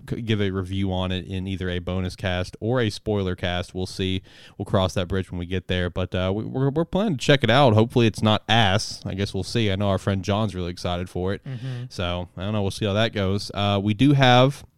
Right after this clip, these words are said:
Speaker 1: a key visual and a release date for J J K Volume Zero movie. Uh, the key visual, very straightforward to the point, uh, but the release date being, um,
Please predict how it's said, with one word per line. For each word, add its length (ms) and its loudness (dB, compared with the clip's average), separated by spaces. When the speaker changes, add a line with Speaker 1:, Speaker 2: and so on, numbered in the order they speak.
Speaker 1:
a 40 -14
key 260 4
visual 400 6
and 220 2
a 40 4
release 480 4
date 380 -6
for 180 -4
J 220 0
J 140 -2
K 240 4
Volume 400 6
Zero 320 2
movie. 360 0
Uh, 140 2
the 80 -2
key 160 0
visual, 540 2
very 240 0
straightforward 600 -4
to 60 -2
the 80 -6
point, 400 -4
uh, 220 -2
but 140 -4
the 80 -2
release 340 -2
date 300 0
being, 400 2
um, 420 2